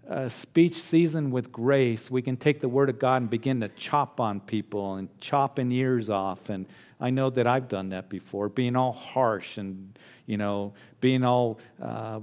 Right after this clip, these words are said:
you know, difficult and, and being, coming down hard on people. And that's why,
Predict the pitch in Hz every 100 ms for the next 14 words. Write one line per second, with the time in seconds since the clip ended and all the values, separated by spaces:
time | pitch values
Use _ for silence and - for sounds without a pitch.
0 | 110 - 110 107 101 104 - 147 143 123
1 | - 107 98 - 101 95 92 - - -
2 | 104 101 104 104 127 123 113 110 - -
3 | - 131 131 127 120 113 - 135 123 107
4 | - 107 110 113 127 147 - 127 117 113